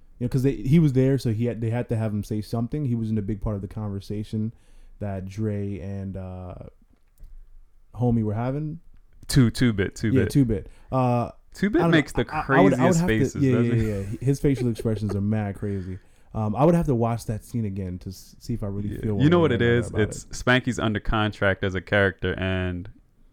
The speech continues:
Speaker 2: he has a certain amount of words he has to say, and th-, that's what it was. I mean, he's usually somewhat funny, but I don't know.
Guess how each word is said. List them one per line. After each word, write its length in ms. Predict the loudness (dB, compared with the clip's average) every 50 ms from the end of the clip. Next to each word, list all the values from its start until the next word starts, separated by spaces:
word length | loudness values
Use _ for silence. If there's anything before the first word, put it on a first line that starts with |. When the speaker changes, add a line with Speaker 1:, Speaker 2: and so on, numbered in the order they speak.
| _ -6 -4
Speaker 2:
he 140 | 0 2
has 260 | 4 6 6 4 4 0
a 80 | -2
certain 280 | -4 -2 -2 0 0 0
amount 200 | 0 0 0 0 0
of 40 |
words 300 | 0 0 0 0 0 -2
he 60 | -2 -2
has 120 | -2 -2
to 80 | -4 -8
say, 400 | -6 -4 -2 0 0 -2 -2 -4
and 360 | -6 -6 -6 -8 -10 -12 -14 -18 _ _ -14
th-, 120 | -12 -6 -4
that's 180 | -2 -2 0 0
what 120 | 0 0
it 60 | 0
was. 260 | 0 0 0 0 0
I 60 | 0 2
mean, 140 | 4 4
he's 200 | 4 4 2 2
usually 280 | -2 -2 -2 -2 -4 -6
somewhat 480 | -6 -6 -6 -2 0 2 2 2 0 0
funny, 300 | -2 -2 -2 -2 -2 -2
but 320 | -2 -4 -4 -4 -6 -10 _ _ _ _ _ _ _ _ _ -14 -10
I 60 | -10
don't 120 | -8 -8 -10
know. 140 | -12 -12